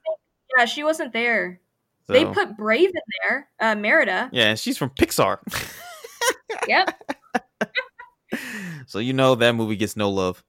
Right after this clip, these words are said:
Speaker 2: But yeah, so on Rotten Tomatoes right now, it is a sixty-one on the tomato meter, and that's for the critics.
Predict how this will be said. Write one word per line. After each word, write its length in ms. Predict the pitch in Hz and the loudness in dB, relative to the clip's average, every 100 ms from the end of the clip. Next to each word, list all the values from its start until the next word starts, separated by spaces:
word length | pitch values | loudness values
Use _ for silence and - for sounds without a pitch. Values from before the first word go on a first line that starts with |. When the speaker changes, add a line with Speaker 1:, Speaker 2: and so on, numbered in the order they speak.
| _ | _
Speaker 2:
But 80 | 135 | 2
yeah, 160 | 131 98 | 4 2
so 220 | - 131 | 4 4
on 100 | 120 | 4
Rotten 180 | 131 151 | 4 4
Tomatoes 420 | 143 151 156 151 | 4 4 6 4
right 160 | 143 135 | 2 2
now, 340 | 127 127 127 113 | 2 2 2 0
it 140 | 131 | -2
is 300 | 120 117 120 92 | 0 0 0 -2
a 140 | 107 | -4
sixty-one 600 | - 165 170 139 131 135 | -2 -4 -4 -4 0 0
on 140 | 117 107 | 0 -4
the 60 | |
tomato 380 | - 107 143 143 | -6 0 2 2
meter, 320 | 107 98 98 | 0 -2 -4
and 200 | - 101 | -4 -2
that's 160 | 113 107 | -2 -2
for 160 | 117 | -6
the 100 | 101 | -6
critics. 520 | 85 - 175 - - | -6 -2 -2 -2 -10